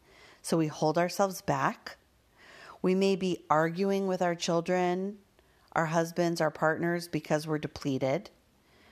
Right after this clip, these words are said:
Also, maybe because we're not living our true, authentic lives. And so we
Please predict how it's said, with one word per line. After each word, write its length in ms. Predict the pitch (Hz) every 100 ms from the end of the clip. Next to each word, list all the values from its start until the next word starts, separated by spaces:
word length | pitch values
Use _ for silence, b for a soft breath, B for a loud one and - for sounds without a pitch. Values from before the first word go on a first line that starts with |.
| b b b b _ _ _ _ -
Also, 420 | 165 165 - 156
maybe 300 | 156 151 147
because 380 | 147 143 165 147
we're 100 | 151
not 200 | 147 143
living 300 | 143 147 139
our 140 | 139
true, 600 | 135 - 160 151 143 147 - b b b b
authentic 520 | 156 156 147 139 -
lives. 460 | 143 147 143 143 -
And 120 | 151
so 140 | 143
we 320 | 143 139 139